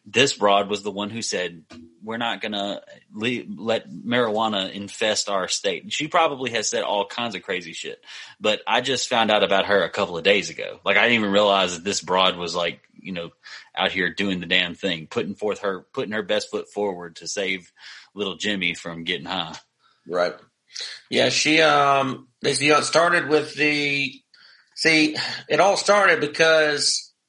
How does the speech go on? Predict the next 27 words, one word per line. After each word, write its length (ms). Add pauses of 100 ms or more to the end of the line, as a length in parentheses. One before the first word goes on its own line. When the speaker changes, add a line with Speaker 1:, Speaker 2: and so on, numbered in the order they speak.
(1300)
Speaker 2:
we 100
got 200
the 80
ballot 380
initiative, 720
uh, 40
and, 300
and 320
then 300
seventy-four 540
percent 340
of 60
Mississippians, 840
uh, 240
voted 320
for 300
it. 100 (760)
And 120
then 120
the 80
legislature 720
and 80
all 100
those 220
guys 280
were 60
like, 220